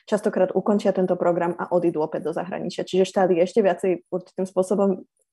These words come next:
kvalifikuje a potom ich exportuje ďalej. Čiže, čiže naozaj zameranie sa aj na nielen absolventov čerstvých, ale potom aj, e, na už kvalifikovaných ľudí je,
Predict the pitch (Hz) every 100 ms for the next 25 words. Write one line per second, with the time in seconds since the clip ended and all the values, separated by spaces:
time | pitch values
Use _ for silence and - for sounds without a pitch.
0 | - 180 170 180 185 196 214 226 233 196
1 | 180 180 175 180 - - 185 - 185 -
2 | 180 170 - - - - 214 202 190 185
3 | 202 - - - _ - 214 202 208 233
4 | 208 190 202 208 196 190 185 - 190 185
5 | 196 196 - 202 214 196 - 175 - 214
6 | 196 190 190 - 226 226 208 190 - 190
7 | 190 190 190 185 185 185 180 170 - 180
8 | 196 190 - - - - 180 175 - 190
9 | - 196 180 196 196 190 180 170 170 175
10 | 175 180 175